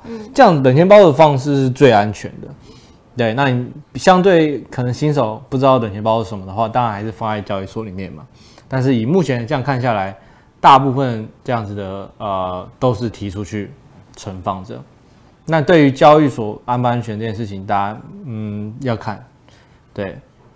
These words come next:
Speaker 2: 一定会有存疑疑虑，所以有可能也是其中一个原因之一。
Speaker 1: 嗯。
Speaker 2: 嗯。
Speaker 1: OK。
Speaker 2: 好，那下一个图表也是说，超过一年未交易的颗数也是一直在攀升啊。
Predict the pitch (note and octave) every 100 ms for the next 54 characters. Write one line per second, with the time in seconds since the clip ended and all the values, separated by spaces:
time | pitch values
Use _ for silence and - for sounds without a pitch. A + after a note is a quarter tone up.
0 | _ _ _ C3+ G3+ G#3 G#3 C#3 B2+ A#2+
1 | A#2+ B2+ A#2 A#2+ B2 G#2 - C3+ B2+ A#2+
2 | A#2+ _ _ _ _ - C#3+ C3+ C3 A2
3 | G#2+ G2 A#2+ - A2 G#2 G2+ G2 F#2+ -
4 | G2 F#2+ C#3+ - - - - G#2 - -
5 | _ _ - C#4+ - A#2 C#3+ C#3+ G#3+ G3+
6 | D#3 C#3 C3 C3 - - B2 C3+ A2 G#2+
7 | - C3+ C3 B2+ B2+ - _ _ - -
8 | F#3 F3+ F3+ D3+ B2 C#3+ B2+ B2 B2+ A2
9 | - A#2 B2 A2+ G#2+ G#2+ G#2 D3 B2 A2+
10 | - G2+ G2 F#2 F2+